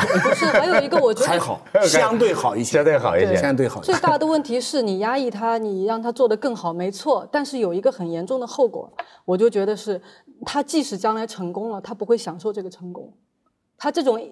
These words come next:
Speaker 1: 就去 enjoy 享受的这个能力特别差。
Speaker 2: 不，还有，对于那些其实没跳得那么好，又在前面的人，对他们也不公平，误导他们，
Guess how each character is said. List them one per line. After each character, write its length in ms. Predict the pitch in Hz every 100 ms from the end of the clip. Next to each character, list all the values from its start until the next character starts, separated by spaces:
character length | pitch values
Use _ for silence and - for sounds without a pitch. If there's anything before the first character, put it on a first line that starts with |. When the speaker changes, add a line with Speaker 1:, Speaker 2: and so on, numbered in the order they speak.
| - -
Speaker 1:
就 120 | 294
去 120 | 294
enjoy 440 | 262 269 302 285
享 280 | 226 220 180
受 220 | 180 320
的 80 | 269
这 80 | 233
个 80 | 214
能 160 | 185
力 100 | 202
特 140 | 202 220
别 140 | 180
差。 280 | - 190 - -
Speaker 2:
不， 100 | 160
还 280 | - 127 165
有， 260 | 175 98 - - -
对 160 | 233
于 160 | 175 190
那 240 | 233 180
些 280 | 127 - 156
其 240 | - 185
实 120 | 185 190
没 220 | 131 139
跳 200 | 233 -
得 60 | 196
那 120 | 160
么 120 | 151
好， 240 | 143 107 95
又 140 | 226
在 180 | 175 147
前 240 | 120 - 110
面 160 | 139
的 120 | 135
人， 180 | 101 95 - _
对 120 | - 220
他 200 | - 240
们 120 | 262
也 140 | 160
不 180 | - 147
公 240 | 143 147
平， 220 | 147 - - _ _ -
误 260 | 392 330
导 220 | 175 - -
他 120 | 101
们， 140 | 85